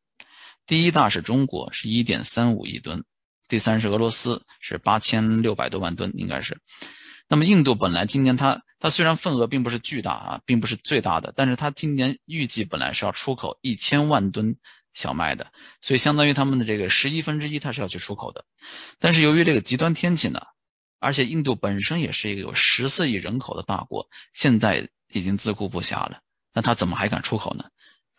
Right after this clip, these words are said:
目前按照这个现在的，呃，形势来判断的话，印度可能会有八亿的老百姓要面临粮食短缺的问题，所以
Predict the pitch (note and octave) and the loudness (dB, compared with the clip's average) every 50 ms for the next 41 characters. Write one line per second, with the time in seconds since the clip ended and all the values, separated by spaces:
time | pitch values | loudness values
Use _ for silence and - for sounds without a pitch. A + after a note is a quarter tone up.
0 | _ _ _ - D3 C#3+ - - A#2+ B2 F2 C3+ C#3 C3 A#2+ A2+ A#2+ A2+ G#2+ G#2+ | _ _ _ 2 2 4 4 4 4 4 4 4 4 4 4 4 2 0 0 0
1 | D2+ - - B2+ A#2+ A#2 A#2 A2 G2 F#2+ E2 C#2+ - _ _ _ _ _ - G#2 | -2 0 2 2 2 4 2 2 2 0 -2 -4 -8 _ _ _ _ _ -2 -2
2 | F#2 E2+ - - F#2+ G#2 G#2+ - A#2 A2 A2 - - C3+ A2 G2+ F#2 F2+ F2 F#2 | 0 0 -2 -4 -4 -4 -4 -2 -2 -2 -2 0 -2 -2 -2 -2 -2 -4 -6 -6
3 | F2+ G#2+ A2+ A2+ G#2+ G#2 G#2 G2 - - F#2 F2+ F#2 G2+ - - G2+ E2+ - - | -4 0 2 2 2 0 -2 -6 -6 -10 -8 -6 -6 -6 -2 -2 -2 -2 -4 -8
4 | _ - - - C#3+ C#3 C#3+ C3 G#2 D2 - - - - _ - - - _ _ | _ -4 0 0 0 0 2 0 0 0 -2 -4 -8 -8 _ -20 -20 -20 _ _
5 | _ - F#2 G2 G2+ F2 E2 - - F#2 - - - G2+ G2 F#2 D#2+ - - - | _ -2 0 0 0 0 -2 -2 -4 -4 -4 -6 -6 -4 -2 -2 -2 -2 -2 -2
6 | G#2+ F#2 D#2+ E2+ E2 D#2+ C#2 - F#2+ - F#2 E2+ - - G#2 - - - - - | -2 -2 -2 -2 -4 -6 -6 -6 -6 -6 -4 -4 -4 -4 -6 -6 -6 -8 -6 -6
7 | - - F2 D#2+ D#2+ E2 D2 - - - - - - _ _ - - - - - | -6 -6 -4 -6 -6 -6 -8 -10 -10 -14 -16 -18 -20 _ _ -20 -20 -18 -18 -20
8 | - _ - - - B2 A#2+ A2+ | -20 _ -10 0 4 6 6 6